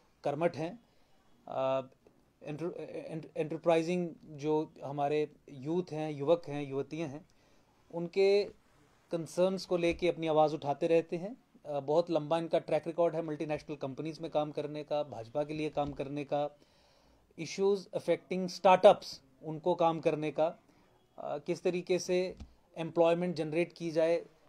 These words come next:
अलग-अलग जो models हैं उसके ऊपर अपनी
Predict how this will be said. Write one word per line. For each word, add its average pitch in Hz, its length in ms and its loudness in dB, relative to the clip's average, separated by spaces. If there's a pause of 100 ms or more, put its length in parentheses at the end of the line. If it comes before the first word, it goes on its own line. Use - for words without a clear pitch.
(120)
अलग-अलग 160 360 0
जो 170 120 2
models 151 460 0
हैं 135 300 -8 (340)
उसके 156 260 -4
ऊपर 165 220 0
अपनी 165 420 -4